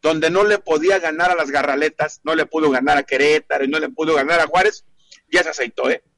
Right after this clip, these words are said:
Y ya empezó a despachar Garraletas, ya empe-, ya despachó a Necaxa, ya despachó a San Luis, los equipos que están por abajo de su, de su, de su categoría, con un Henry Martin, Camberos, Tito Matrín, que está,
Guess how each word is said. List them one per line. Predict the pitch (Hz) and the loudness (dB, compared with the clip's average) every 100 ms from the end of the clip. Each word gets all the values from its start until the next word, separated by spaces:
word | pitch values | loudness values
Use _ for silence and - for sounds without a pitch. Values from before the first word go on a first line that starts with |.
| _ | _
Y | 196 190 | -4 0
ya | 196 | 0
empezó | 208 196 180 | 0 0 2
a | |
despachar | 185 - 165 156 160 | 0 0 -2 0 2
Garraletas, | 165 165 190 - - - _ _ _ | 2 2 0 -2 -8 -12 _ _ _
ya | 160 165 | -2 -2
empe-, | 160 160 | 0 -2
ya | 147 156 | 0 2
despachó | 151 139 139 131 | 2 -2 -4 -2
a | 147 | 0
Necaxa, | 143 180 190 175 180 170 | 0 0 0 0 0 0
ya | 170 165 | 2 0
despachó | 151 - 135 139 | 0 -4 -10 -8
a | |
San | - 143 | -6 0
Luis, | 190 214 214 - _ _ _ | 2 2 0 -8 _ _ _
los | - 196 | -6 -4
equipos | 196 254 247 | -4 -6 -4
que | 202 | -2
están | 208 220 | 0 0
por | 220 190 | 2 2
abajo | 160 170 160 147 | 4 2 0 -2
de | 139 | -2
su, | - - 139 135 135 - | -4 -8 -6 -4 -4 -4
de | 147 - | -4 -4
su, | - - 254 - - _ _ | -6 -6 -6 -8 -14 _ _
de | _ 147 | _ -2
su | - 143 | 0 0
categoría, | 147 151 147 147 170 - - - - - _ _ _ _ _ | 0 2 4 4 4 2 0 -12 -20 -20 _ _ _ _ _
con | 143 135 | -8 0
un | 202 185 | 2 2
Henry | 196 180 151 | 2 2 2
Martin, | 156 190 - 175 143 - _ _ | 2 2 0 -8 -8 -12 _ _
Camberos, | - 131 131 190 185 | -4 0 2 0 0
Tito | 185 214 | -6 -4
Matrín, | 170 147 165 190 | -2 -2 -2 -6
que | - | -4
está, | - - 175 190 - | -4 0 2 2 0